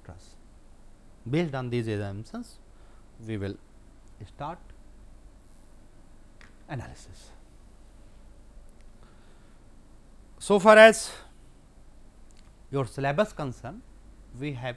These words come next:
to study two math, uh, two method for analysis.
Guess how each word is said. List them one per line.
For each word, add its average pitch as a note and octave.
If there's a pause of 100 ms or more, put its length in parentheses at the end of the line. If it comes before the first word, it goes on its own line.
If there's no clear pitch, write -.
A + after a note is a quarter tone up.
(120)
to B2+ (600)
study C#3+ (1080)
two A#3+
math, F#3 (160)
uh, C3 (400)
two G#3+
method D#3 (1000)
for C3+
analysis. A#2+